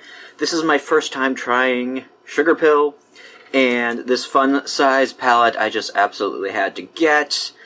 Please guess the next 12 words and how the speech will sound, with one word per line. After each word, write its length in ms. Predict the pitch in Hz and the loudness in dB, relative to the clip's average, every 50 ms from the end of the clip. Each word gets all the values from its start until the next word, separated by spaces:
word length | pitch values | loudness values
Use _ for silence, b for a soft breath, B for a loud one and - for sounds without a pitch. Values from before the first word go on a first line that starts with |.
| B B B B B | B B B B B
And 120 | 117 113 | -8 -8
these 160 | 113 107 104 120 | -6 -6 -6 -6
nice, 360 | 123 120 120 120 113 - - | -6 -4 -4 -4 -4 -4 -4
they're 200 | - - 147 143 | 0 2 2 2
like 180 | 151 147 135 - _ _ _ _ _ _ - | 2 0 -2 -4 _ _ _ _ _ _ -2
pastel 480 | - 160 165 - - - 185 170 156 127 | 0 0 0 0 0 2 4 4 4 2
neons 640 | 113 110 117 127 135 139 135 135 135 143 147 139 135 | 0 0 0 2 2 4 4 4 4 2 0 -2 -4
if 80 | 120 | 0
I 120 | - 117 113 | 2 2 2
was 180 | 110 104 - | 0 -2 -4
ever 320 | - 110 120 113 127 120 113 | -4 -4 -4 -4 -4 -6 -6
to 720 | - - - - - 131 120 117 107 98 95 95 98 98 | -6 -10 -10 -6 -4 -4 -2 -2 -4 -4 -6 -6 -8 -10